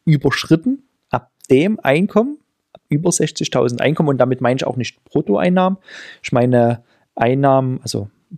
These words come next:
Bruttolohn minus Werbungskosten, minus Versicherungsaufwendung, minus allem. Das ist dann, dann zu versteuernde Einkommen.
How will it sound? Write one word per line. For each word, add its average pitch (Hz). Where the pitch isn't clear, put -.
Bruttolohn 123
minus 123
Werbungskosten, 113
minus 123
Versicherungsaufwendung, 117
minus 131
allem. 202
Das 123
ist 147
dann, 123
dann 120
zu -
versteuernde 131
Einkommen. 202